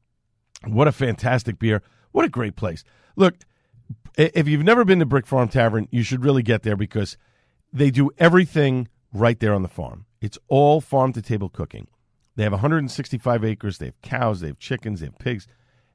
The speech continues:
Everything is done right there. The portions are huge. You will not go hungry. Um, it is an excellent meal. On the weekends, fire pits. They have, uh, I,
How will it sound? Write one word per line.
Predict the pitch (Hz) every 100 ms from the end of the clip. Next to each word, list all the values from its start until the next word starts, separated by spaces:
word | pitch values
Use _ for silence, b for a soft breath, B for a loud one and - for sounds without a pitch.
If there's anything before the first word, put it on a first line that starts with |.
| _
Everything | 143 170 156 160
is | 131
done | 101 113 101 90 - _ _
right | 90 87 87 -
there. | 67 57 - _ _ _ _ -
The | 95
portions | - - 160 147 160 135
are | 147
huge. | - 117 107 104 - _ _ _ _ _ _ _ _
You | 104 117
will | 113 110
not | 107 120 131 139 -
go | 120 123
hungry. | 110 104 90 87 - _ _ _ _ _ _ -
Um, | 98 95 90 90 82 _ _
it | 127
is | 113 98
an | 98 -
excellent | 147 - 135 107
meal. | 110 101 98 - _ _ -
On | 95
the | 95
weekends, | 139 160 147 131 120 - _ _ _
fire | - 151 151 139
pits. | - 139 131 - - - _ _
They | 101
have, | 101 92
uh, | 101 -
I, | 98